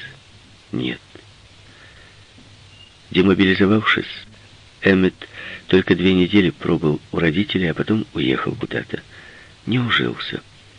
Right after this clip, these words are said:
Вернулся через несколько месяцев, и Айрин позвала его жить к себе. Она купила на страховые деньги, полученные за мужа, дом. И Эммет согласился, стал помогать по хозяйству.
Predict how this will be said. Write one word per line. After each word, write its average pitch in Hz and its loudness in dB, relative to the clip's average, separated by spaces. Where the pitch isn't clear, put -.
Вернулся 151 4
через 87 4
несколько 101 0
месяцев, - -6
и 95 4
Айрин 90 2
позвала 101 4
его 156 0
жить 123 -2
к - -6
себе. 123 -2
Она 160 6
купила 135 2
на 101 0
страховые 95 0
деньги, 82 0
полученные 73 0
за 73 -2
мужа, 110 -4
дом. 69 -6
И 104 2
Эммет 123 4
согласился, 117 0
стал 185 -2
помогать 92 -2
по - -6
хозяйству. - -2